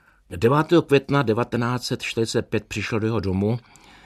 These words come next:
na Smetanové nábřeží dav. Byli tam mnozí jeho spolupracovníci z té filmové ústředny a ty ho vlastně vyvlekli ven. Mimochodem je taková paradoxní historka, že potom do toho bytu se nastěhoval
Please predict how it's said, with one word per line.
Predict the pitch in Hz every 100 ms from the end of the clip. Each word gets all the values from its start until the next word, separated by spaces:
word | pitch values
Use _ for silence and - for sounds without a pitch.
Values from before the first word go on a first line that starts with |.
| - - _ 90
na | 98 95
Smetanové | - 101 - 104
nábřeží | 104 95 110 101 87
dav. | 85 101 - - - - - - - - -
Byli | 98 95
tam | 110 101
mnozí | 95 95 98
jeho | 101
spolupracovníci | 92 - 87 78 92 - 98 101 98 104 120
z | 123
té | - 92
filmové | - 90 95 92
ústředny | 95 - 113 101 107 143 _ - - - - - - _ _
a | - 92 92 92 71 -
ty | -
ho | 123
vlastně | 117 110 117
vyvlekli | 95 98 95 104
ven. | 82 82 78 78 _ -
Mimochodem | 95 101 - 104 107 101 - - - -
je | - 95
taková | 95 104 95 82 73 _ - 67 -
paradoxní | 98 95 - 101
historka, | 87 - 104 101 104
že | 101 95
potom | - 90 - 101
do | 92
toho | 95 98
bytu | 85 98
se | 92
nastěhoval | 90 - - 92 90 95